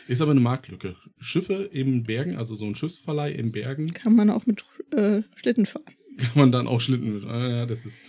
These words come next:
Speaker 2: Ja, aber das Ziel des Spiels ist es halt zu überleben in dieser Landschaft und, ähm, als Endziel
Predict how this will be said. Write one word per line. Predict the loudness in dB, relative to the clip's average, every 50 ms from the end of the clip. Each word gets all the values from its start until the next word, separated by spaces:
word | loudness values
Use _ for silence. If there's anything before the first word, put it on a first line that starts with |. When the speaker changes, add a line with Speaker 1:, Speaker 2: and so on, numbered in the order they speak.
| -20 -14 0 4
Speaker 2:
Ja, | 6 6 6
aber | 6 6
das | 4 4 2 -2 0
Ziel | 4 6 6 8 6
des | 4 2 0
Spiels | -2 -2 0 2 4 4 4 4 0 -4 -10 -18 -6 _
ist | 2 2 2 2
es | -2 -4 0 2
halt | 4 4 4 4 2 -2
zu | -2 0
überleben | 0 2 2 2 4 4 4 4 2 0 -2 -4 _ _ _ _ _ _ _ -14 -14 _ _ _
in | 2 4 6 6
dieser | 6 6 6 4 6
Landschaft | 6 4 4 2 2 2 2 2 2 0 -6 -12
und, | -6 2 6 8 8 8 6 6 0 -8 -8 _
ähm, | 2 4 6 6 8 8 8 6 6 4 2 _ -10 -2
als | 0 0 0 2
Endziel | 4 6 6 6 6 2 -2 2 4 6 6 8 8 6 6 4